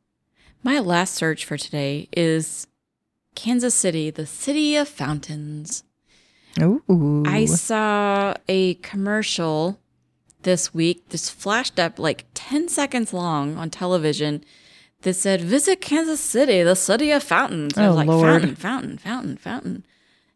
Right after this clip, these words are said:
Speaker 1: And I have heard that before. I have heard city of fountains, but I haven't spent enough time in Kansas City to be like, "Dang, look at all the fountains."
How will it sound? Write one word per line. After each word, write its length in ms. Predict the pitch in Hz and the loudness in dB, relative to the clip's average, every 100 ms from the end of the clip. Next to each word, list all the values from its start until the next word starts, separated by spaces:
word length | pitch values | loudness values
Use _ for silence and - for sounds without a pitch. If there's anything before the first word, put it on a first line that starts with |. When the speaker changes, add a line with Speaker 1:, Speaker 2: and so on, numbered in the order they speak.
| _ 220 | _ 0
Speaker 1:
And 400 | 214 208 208 - _ _ _ _ | 0 0 -2 -6 _ _ _ _
I 100 | - | -8
have 240 | 359 - 571 | -6 -6 -6
heard 380 | - 226 220 156 | -2 2 2 4
that 220 | 143 - | 2 2
before. 360 | 147 - 151 131 | -4 -2 0 0
I 80 | |
have 240 | 226 285 294 | 0 -4 -4
heard 220 | 233 196 | -4 -2
city 420 | - - 190 185 | -2 0 2 2
of 80 | 156 | 0
fountains, 640 | - 160 156 151 139 143 - _ _ _ _ _ _ | 0 0 0 -2 -4 -4 -10 _ _ _ _ _ _
but 120 | 214 | 4
I 80 | 233 | 6
haven't 260 | 226 180 160 | 6 2 -2
spent 240 | - 160 | -4 -2
enough 220 | 156 143 - | -2 -4 -6
time 260 | - 147 | -6 -4
in 60 | 147 | -4
Kansas 320 | - 151 147 | -4 -4 -4
City 220 | - 151 | -4 -4
to 60 | 143 | -4
be 100 | 151 | -2
like, 160 | 143 127 | -2 -4
"Dang, 560 | 151 330 381 370 302 | -6 -4 -4 -2 -2
look 160 | 247 330 | -2 -2
at 60 | |
all 80 | 330 | -2
the 80 | 349 | -2
fountains." 840 | - - 254 240 226 214 196 - | -2 -2 0 2 2 0 -2 -6